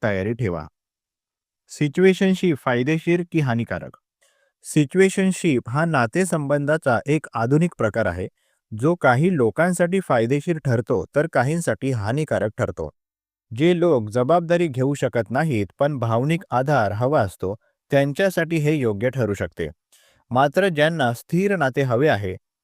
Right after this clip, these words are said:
त्यांच्यासाठी हे मानसिक त्रासदायक ठरू शकते.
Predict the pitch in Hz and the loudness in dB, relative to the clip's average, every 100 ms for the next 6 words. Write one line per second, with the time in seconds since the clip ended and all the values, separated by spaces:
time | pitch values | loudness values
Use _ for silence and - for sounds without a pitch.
0 | - 143 143 185 180 131 - 113 131 147 | -2 0 0 -2 0 -2 -2 -4 -2 0
1 | 131 117 135 - 170 - 117 113 135 113 | 2 2 0 -4 -8 -4 0 0 -2 -2
2 | 101 120 - 120 104 90 - 80 | -2 -2 -2 -2 -2 -6 -8 -10